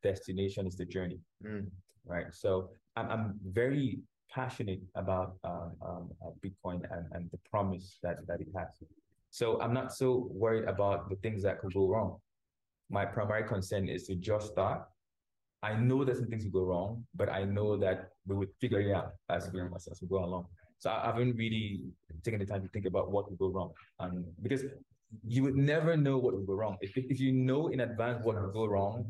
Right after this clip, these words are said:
Speaker 1: then it, it would not go wrong because you put things in place. Uh, yeah, but so for me, it's accepting that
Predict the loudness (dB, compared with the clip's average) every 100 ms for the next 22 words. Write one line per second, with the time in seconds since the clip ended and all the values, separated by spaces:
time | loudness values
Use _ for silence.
0 | 0 2 2 2 0 -4 -4 -4 -2 -2
1 | 0 0 0 -2 -4 -6 -8 -10 -8 -8
2 | -8 -4 -2 -2 -6 -10 -6 -4 -4 -8
3 | -12 -20 _ _ _ 0 0 0 0 0
4 | 0 0 2 2 2 4 2 0 -6 -16
5 | -20 _ -6 -2 0 0 0 2 2 2
6 | -2